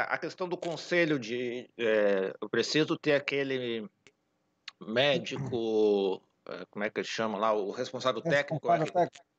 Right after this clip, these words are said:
Speaker 1: é, o R T lá,
Speaker 2: É.
Speaker 1: ou eu posso ter um, um médico que seja o, o re-, que, que atende efetivamente o, o, o canil e, e aí ele pode responder como R T?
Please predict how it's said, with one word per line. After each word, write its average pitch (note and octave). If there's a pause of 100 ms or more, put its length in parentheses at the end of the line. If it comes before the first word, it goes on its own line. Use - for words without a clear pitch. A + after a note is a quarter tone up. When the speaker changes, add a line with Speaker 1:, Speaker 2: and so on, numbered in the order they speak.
Speaker 1:
é, A#2
o G2+
R A2
T D3
lá, C#3+
Speaker 2:
É. F3 (140)
Speaker 1:
ou D3
eu D#3+
posso D#3
ter C#3+
um, B2+
um A#2+
médico A#2+
que B2
seja B2
o, G#2+
o G#2
re-, A2+ (100)
que, B2+
que B2+
atende A#2
efetivamente G#2+
o, G#2+
o, G2
o F#2
canil A#2+
e, G#2 (480)
e G#2+
aí A2+
ele A2
pode A2
responder G#2
como G2
R F#2+
T? F#2+